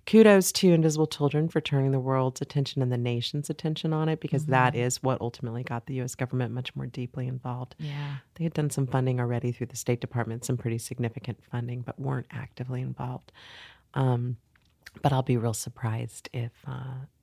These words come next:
Speaker 1: if they gear up and sort of go at this again, especially 'cause he's just not wreaking the havoc. The year before, we got engaged in this joint mission with all of these unlikely partners. The L R A killed seven hundred and seventy-six people.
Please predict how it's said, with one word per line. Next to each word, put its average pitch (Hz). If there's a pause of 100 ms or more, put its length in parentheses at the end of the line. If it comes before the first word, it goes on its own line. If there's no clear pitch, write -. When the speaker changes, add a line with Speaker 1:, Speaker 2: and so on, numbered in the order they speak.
(140)
Speaker 1:
if -
they -
gear 127
up -
and 123
sort 120
of 127
go 131
at 123
this -
again, 120
especially 139
'cause -
he's 117
just -
not 113 (180)
wreaking 120
the 113
havoc. 117 (560)
The 143
year 143
before, 123
we 117
got 110
engaged 110
in 104
this 104
joint 104 (160)
mission 110
with 110
all 107
of 113
these 107
unlikely 107
partners. 107
The -
L 113
R 107
A 101
killed -
seven 110
hundred 107
and 113
seventy-six 110
people. 113